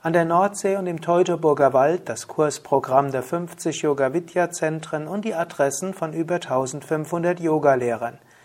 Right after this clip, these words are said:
Und du findest einen Link zu unserem Online-Shop mit Büchern, C Ds und vielem mehr, was zu diesem Podcast passt. Die Adresse w w w punkt yoga bindestrich vidya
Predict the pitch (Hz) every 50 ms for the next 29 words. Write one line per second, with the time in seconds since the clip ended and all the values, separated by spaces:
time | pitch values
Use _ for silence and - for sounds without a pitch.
0 | - - - - _ _ _ 226 220 233 220 - 214 208 208 214 202 202 - 151
1 | 131 131 131 131 139 151 165 180 175 - - - - 151 139 127 135 139 147 -
2 | 165 175 190 190 180 175 175 175 175 - - 165 160 165 - 151 135 131 - -
3 | 180 190 180 - - 165 156 160 156 - - 151 147 143 151 147 151 156 156 160
4 | 160 - - - - - 190 202 214 208 - - - - 214 214 208 202 196 190
5 | 170 160 156 156 165 165 165 - - - - - _ _ _ 151 139 139 - -
6 | 139 127 131 131 135 143 143 143 156 160 160 160 - 151 151 - - - 165 160
7 | 170 180 - - - - 123 - - - - - - _ _ _ _ _ _ _
8 | _ - - - - - _ _ _ _ _ - - - - 110 - - 127 147
9 | - - 202 190 202 202 - - _ _ _ _ _ 127 131 131 135 135 127 127
10 | 127 127 127 120 120 117 117 117 117 - - 208 233 240 240 - - - - _
11 | _ _ 165 170 185 202 214 190 202 190 185 202 202 202 - - 180 180 180 180
12 | 175 - - - 190 190 190 190 - - _ _ 131 131 139 139 - - 160 147
13 | 147 151 160 170